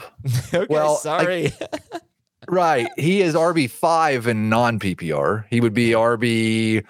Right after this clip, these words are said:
Speaker 2: four in half P P R. He is R B two in full P P R.
Speaker 1: Who is ahead of Eckler,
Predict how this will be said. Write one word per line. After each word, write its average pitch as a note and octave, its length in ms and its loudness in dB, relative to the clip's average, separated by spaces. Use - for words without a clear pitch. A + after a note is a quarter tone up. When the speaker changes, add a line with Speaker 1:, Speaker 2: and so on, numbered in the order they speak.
Speaker 2:
four B2+ 560 2
in G2+ 500 0
half C3 420 -2
P F2+ 160 -6
P D#2 200 -8
R. C#2+ 340 -2
He B2 300 0
is C3 500 2
R A2+ 220 2
B G2+ 220 0
two G#2 520 2
in F2+ 140 -2
full D#2+ 220 -4
P - 140 -12
P - 160 -12
R. - 100 -12
Speaker 1:
Who D3 140 0
is C#3 100 0
ahead B2 240 0
of A2+ 100 -2
Eckler, G2+ 480 -4